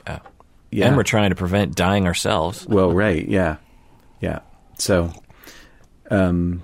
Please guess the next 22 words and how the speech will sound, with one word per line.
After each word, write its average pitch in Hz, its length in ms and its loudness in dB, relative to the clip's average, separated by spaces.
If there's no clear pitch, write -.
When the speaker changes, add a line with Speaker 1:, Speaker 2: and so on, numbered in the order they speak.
Speaker 2:
there 98 140 2
has 101 120 0
been 92 220 0
kind 90 220 -4
of 90 100 -6
a, 82 280 -2
a 127 120 0
pretty, 165 320 0
probably 185 360 0
predictable, 104 760 0
um, 95 580 0
mm, 101 880 0
return 107 500 0
to 95 500 4
a 92 40 4
degree 98 440 0
of 87 160 0
laziness 90 800 -2
about 87 440 -2
stuff. - 560 -8
I'd 98 180 -4
say, 85 220 0